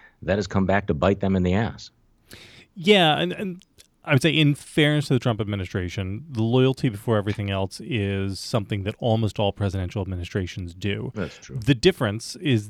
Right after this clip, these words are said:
Speaker 2: that most presidential administrations have a pretty big pool of people who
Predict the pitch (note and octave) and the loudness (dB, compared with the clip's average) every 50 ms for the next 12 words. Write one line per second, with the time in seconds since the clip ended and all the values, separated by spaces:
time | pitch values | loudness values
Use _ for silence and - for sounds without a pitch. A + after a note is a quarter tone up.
0 | G2+ - - A#2+ G#2+ G2+ G#2 G2+ G2 G2 - - _ - F3 E3 B2+ B2+ C3 C3+ | -8 -4 0 2 2 2 2 2 0 -2 -4 -8 _ -10 -6 -2 2 4 6 6
1 | C#3+ C#3 - - C3+ C3 A2+ A#2 A2 A2 G#2 - A#2 G#2 G#2+ G#2+ G2+ - - B2 | 6 4 2 2 2 2 2 2 0 -2 -2 -4 -4 -4 -2 -2 -4 -2 -2 -2
2 | A#2 G#2+ - A2 G2+ F#2+ F#2 A2 A2 G2 G2+ - - D3 C3+ A#2+ G2+ - B2+ A#2 | -2 -2 -2 -4 -4 -4 -2 -2 -2 -2 -4 -4 -2 -2 0 0 0 0 0 0
3 | G#2 - - - - C3+ A#2+ A2+ G#2+ G2 - - - A#2 G#2 - G#2+ G2+ G#2 F#2 | 0 -2 -6 -2 0 0 0 0 0 -2 -4 -4 -4 -4 -2 0 0 0 0 0
4 | - A#2+ A#2 G#2+ G#2+ G#2 G2+ G2+ G2+ G2+ G2+ | -2 0 0 0 2 0 -2 -2 -4 -6 -8